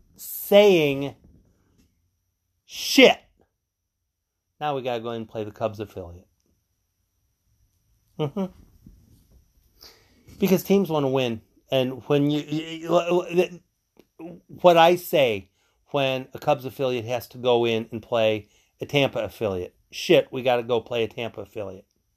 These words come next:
I say that. I mean it. It, it's like, we're, we're gonna lose. We're gonna lose because they're better than we are.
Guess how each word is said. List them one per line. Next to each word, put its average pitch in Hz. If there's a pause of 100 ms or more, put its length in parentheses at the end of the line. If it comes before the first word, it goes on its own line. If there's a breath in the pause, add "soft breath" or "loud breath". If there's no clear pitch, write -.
(680)
I 156
say 226
that. 147 (140)
I 131
mean 208
it. 143
It, 143
it's 143
like, 143 (1200)
we're, 165
we're 170
gonna 175
lose. 196 (600 soft breath)
We're 170
gonna 254
lose 208
because 170
they're 151
better 151
than 117
we 98
are. -